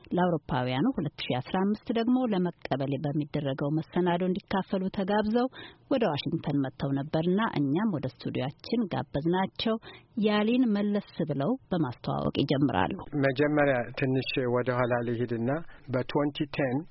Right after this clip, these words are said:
Speaker 2: ፕሬዚደንት ኦባማ አንድ ስብሰባ አድርጎ ነበር። የአፍሪካ መሪዎች ሰባት ስምንት ነበሩ መሰለኝ እና ከዛ ስብሰባ ላይ "ምን ላረግላችሁ ትፈልጋላችሁ?" ብሎ፣ እ፣ ፕሬዚደንት ኦባማ ባቀረበው መሰረት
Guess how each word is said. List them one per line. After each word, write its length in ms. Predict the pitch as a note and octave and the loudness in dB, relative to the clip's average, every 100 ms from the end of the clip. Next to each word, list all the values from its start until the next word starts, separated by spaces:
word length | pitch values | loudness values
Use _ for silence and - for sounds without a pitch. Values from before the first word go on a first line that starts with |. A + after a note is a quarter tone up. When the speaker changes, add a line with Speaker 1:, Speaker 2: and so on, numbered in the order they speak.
| - - - - | -16 -18 -16 -4
Speaker 2:
ፕሬዚደንት 480 | C3+ B2 A#2 A#2+ B2 | -2 0 -2 -2 0
ኦባማ 360 | A#2+ B2 C3 D3 E3 - - - | 0 0 0 0 -4 -10 -6 0
አንድ 300 | C3+ C3+ A#2+ A#2+ | 2 2 -2 -4
ስብሰባ 440 | - C3+ C#3+ A#2+ | -4 -2 -2 -2
አድርጎ 240 | A#2 A2 A#2+ | -2 -2 -2
ነበር። 300 | A2+ G2+ A2+ A2 - | -2 -4 -4 -4 -4
የአፍሪካ 480 | C#3+ C#3 C#3 D3+ D3 C3+ | 2 2 2 0 2 2
መሪዎች 480 | B2+ B2+ A#2+ G2+ - - - | 2 2 0 -2 -6 -10 -10
ሰባት 360 | - C#3+ D#3 F3+ - | -4 0 0 -2 -6
ስምንት 360 | - D3+ D#3 C#3+ | -2 0 0 -2
ነበሩ 280 | C3 A2 A2+ A2 | -4 -2 -2 -2
መሰለኝ 420 | A2 - A2+ A2 - - - - - | -2 -2 -2 -2 -6 -14 -18 -10 -2
እና 240 | C#3 D#3+ | 2 2
ከዛ 260 | - D#3+ C#3+ F3 | 2 2 4 0
ስብሰባ 460 | G#3 E3 - D#3+ D3 C#3+ | 0 -4 0 2 2 2
ላይ 200 | C#3 C#3 A3 - - - - C3 | 2 0 -4 -12 -16 -16 -8 0
"ምን 200 | C#3 D3 | 2 4
ላረግላችሁ 760 | D3 C#3+ C3+ B2+ B2 B2 - C3 | 6 6 4 2 2 0 0 -4
ትፈልጋላችሁ?" 960 | C#3 B2+ A#2 A#2 A#2+ A#2 A2+ - B2 G#2+ - - - | -2 0 0 0 0 0 0 -2 -4 -6 -10 -14 -6
ብሎ፣ 200 | B2+ C3 B2 A2 | -2 0 0 -2
እ፣ 140 | B2 A#2+ | -2 -2
ፕሬዚደንት 460 | G#2+ C3 A2+ B2 A2 | -2 -2 -2 -4 -2
ኦባማ 340 | B2 A2 A#2 A2+ | -2 0 0 0
ባቀረበው 600 | G#2+ A#2 - B2+ A#2 A#2 | 0 -2 -2 -2 0 0
መሰረት 380 | A2+ A#2 D3+ E3 | 0 0 0 0